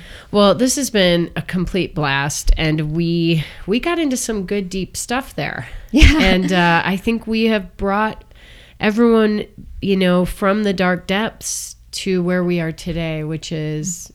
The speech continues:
Speaker 1: at peace with yourself.
Speaker 2: Yes.
Speaker 1: And hopeful.
Speaker 2: Yes, exactly.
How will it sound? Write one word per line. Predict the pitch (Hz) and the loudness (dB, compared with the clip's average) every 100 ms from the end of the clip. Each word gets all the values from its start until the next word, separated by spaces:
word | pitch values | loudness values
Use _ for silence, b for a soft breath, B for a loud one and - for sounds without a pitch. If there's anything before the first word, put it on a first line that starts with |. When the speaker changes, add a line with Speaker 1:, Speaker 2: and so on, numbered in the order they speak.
| - | -14
Speaker 1:
at | 165 - | -14 -12
peace | - 269 - - - | -8 -8 -8 -12 -12
with | 139 - | -12 -8
yourself. | 156 - 196 240 - - - - - - | -8 -6 -6 -6 -8 -12 -20 -20 -20 -16
Speaker 2:
Yes. | - 208 | -10 -8
Speaker 1:
And | 170 170 165 | -6 -6 -6
hopeful. | 139 247 - 190 226 - - - - | -4 -6 -4 -8 -8 -12 -20 -20 -10
Speaker 2:
Yes, | 214 196 185 | -8 -8 -8
exactly. | 208 180 202 196 - - 208 | -10 -8 -10 -12 -16 -14 -14